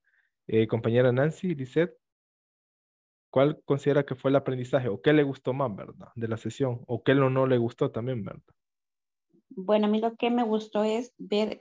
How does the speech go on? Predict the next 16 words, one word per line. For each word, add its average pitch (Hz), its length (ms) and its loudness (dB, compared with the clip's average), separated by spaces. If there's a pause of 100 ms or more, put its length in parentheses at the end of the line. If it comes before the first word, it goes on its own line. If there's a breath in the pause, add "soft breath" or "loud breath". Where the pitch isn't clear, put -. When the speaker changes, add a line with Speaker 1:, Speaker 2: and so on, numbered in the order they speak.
(100)
Speaker 2:
eh, 196 480 0 (200)
que 208 320 4
organizarse 208 1080 0 (760)
puede 226 220 4
traer 226 260 4
mucho 226 300 0
más 208 300 -2
clientes 302 580 0 (320)
que 208 160 -2
llevar 196 720 2
o 185 540 0 (300)
tal 190 140 2
vez 208 120 0
no 214 180 0
poder, 208 560 0
eh, 196 280 -4